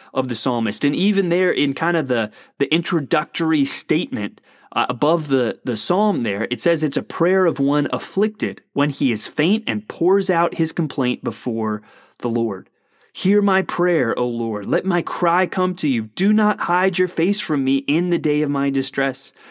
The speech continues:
Incline your ear to me. Answer me speedily in the day that I call." And then he describes his, his struggles and, and that he's lying awake.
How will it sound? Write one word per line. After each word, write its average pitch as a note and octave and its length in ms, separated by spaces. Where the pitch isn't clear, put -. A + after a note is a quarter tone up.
Incline F#3 640
your A3+ 180
ear E3 200
to E3 160
me. D#3 280
Answer G3 360
me F3 120
speedily G3+ 680
in F3 300
the E3 100
day C3+ 440
that A#2 140
I G#2+ 100
call." A2 400
And A#2+ 100
then C3+ 100
he D3 60
describes C#3+ 840
his, C3 480
his C3 180
struggles C#3 640
and, - 180
and G#2+ 300
that A2+ 140
he's A#2 200
lying D#3+ 560
awake. C3+ 720